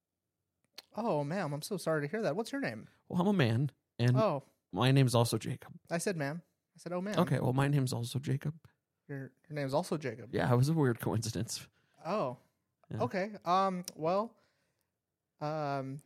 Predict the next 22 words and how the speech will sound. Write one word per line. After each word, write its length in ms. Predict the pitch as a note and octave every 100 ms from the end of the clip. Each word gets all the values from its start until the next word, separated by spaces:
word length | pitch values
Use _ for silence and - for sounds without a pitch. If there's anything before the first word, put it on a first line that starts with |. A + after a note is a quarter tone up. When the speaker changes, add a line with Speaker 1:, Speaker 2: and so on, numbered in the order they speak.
| _ -
Speaker 1:
not 200 | B3 D#4+
to 80 | B3
be 280 | F3+ D3 C3
crass 440 | - E3+ D#4+ -
or 60 | D#3+
anything, 280 | C#3+ C3+ C3+
but, 140 | B2+
uh, 300 | B2+ B2+ B2+
does 180 | C#3+ C#3+
he 60 |
still 180 | D#3+ -
have 100 | A3+
the 80 | F3
car 140 | - A3+
that 80 |
we 80 | C4
sold 180 | A#3+ C4+
him 80 | C4
about 180 | F#3+ D#3
ten 140 | A3
years 160 | A#3+ C#4
ago? 240 | D#4+ F4+